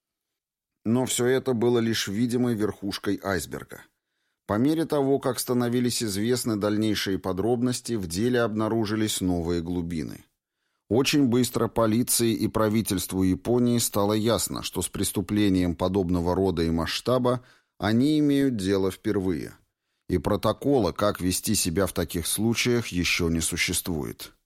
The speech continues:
Дело Такахира Шираиши станет без преувеличения знаковым для эпохи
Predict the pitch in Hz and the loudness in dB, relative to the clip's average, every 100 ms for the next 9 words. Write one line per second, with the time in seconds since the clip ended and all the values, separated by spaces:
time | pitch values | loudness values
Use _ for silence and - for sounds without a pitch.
0 | _ _ _ _ _ _ - 80 131 156 | _ _ _ _ _ _ -8 0 2 2
1 | 139 135 127 123 135 127 117 123 113 117 | 0 0 -2 -2 0 0 0 0 0 2
2 | 131 - 123 - 117 117 110 95 123 120 | 0 0 -2 -2 -2 0 -2 0 0 -2
3 | 104 110 104 101 101 - 117 117 113 95 | -2 -2 0 0 -2 -2 -2 0 0 0
4 | 87 104 117 110 101 107 95 98 98 - | 0 0 -2 -4 -2 -2 0 0 0 0
5 | 170 - - - | -2 -2 -6 -14